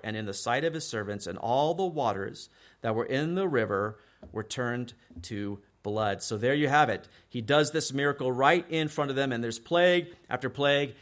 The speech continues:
after plague, and finally you have the firstborn, a death of the firstborn happening, and finally Pharaoh relinquishes and he lets the people go. But they go and they come to the sea. Remember that? The Red Sea is blocking them. They can't escape. Pharaoh starts to,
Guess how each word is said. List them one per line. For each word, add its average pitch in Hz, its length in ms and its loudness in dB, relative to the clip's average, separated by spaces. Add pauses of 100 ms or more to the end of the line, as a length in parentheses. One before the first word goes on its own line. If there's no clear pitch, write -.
(120)
after 123 200 -2
plague, 135 380 2
and 117 100 -2
finally 151 380 4
you 131 140 2
have 135 180 2
the 120 80 0
firstborn, 147 720 -2 (280)
a 131 60 -8
death 165 240 6
of 139 60 -8
the 131 80 -4
firstborn 147 500 -2
happening, 135 400 -2
and 113 100 -4
finally 131 280 0
Pharaoh 139 440 0 (280)
relinquishes 139 880 -2
and 113 120 -6
he 107 120 -8
lets 123 240 -2
the 123 100 -10
people 117 300 -8
go. 131 380 0 (400)
But 117 120 -6
they 135 280 2 (260)
go 165 380 8
and 131 120 0
they 131 120 2
come 170 400 2
to 160 340 2
the 156 100 -6
sea. 160 640 0
Remember 147 220 -2
that? 196 180 4
The 143 100 -2
Red 160 220 4
Sea 196 220 0
is 143 100 0
blocking 147 520 4
them. 160 160 2
They 135 100 2
can't 156 320 -2
escape. 156 540 0 (500)
Pharaoh 151 400 4
starts 156 360 2
to, 131 200 0